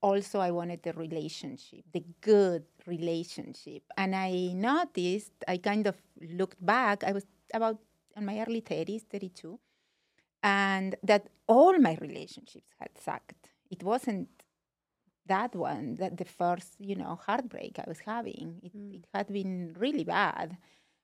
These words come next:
Speaker 1: um, up until that point. So I decided to focus my int-, my attention and to use all my resources to what at the moment I said,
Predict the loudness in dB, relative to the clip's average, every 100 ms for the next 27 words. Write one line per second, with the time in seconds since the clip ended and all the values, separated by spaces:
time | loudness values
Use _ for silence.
0 | _ 0 0 -2 -6 -6 -4 -4 -4 -6
1 | -8 -8 2 2 2 -2 -8 -18 -2 2
2 | 4 6 4 2 2 2 4 2 -2 2
3 | 4 4 2 -2 -2 -10 -8 -6 -8 -2
4 | -2 0 -2 -6 -6 -6 -4 -6 -8 -10
5 | -10 -6 -4 -6 -8 -6 -6 -6 -2 0
6 | 0 -2 -8 -8 -6 -4 -4 -2 -2 -2
7 | 0 0 -2 -4 -8 -8 -8 -8 -8 -4
8 | -4 -4 -12 _ _ _ _ _ _ -12
9 | 2 4 4 4 2 0 -4 -8 -20 _
10 | _ _ _ _ _ _ _ -2 0 4
11 | 2 4 2 4 6 4 4 0 -2 -4
12 | -4 -2 0 0 -2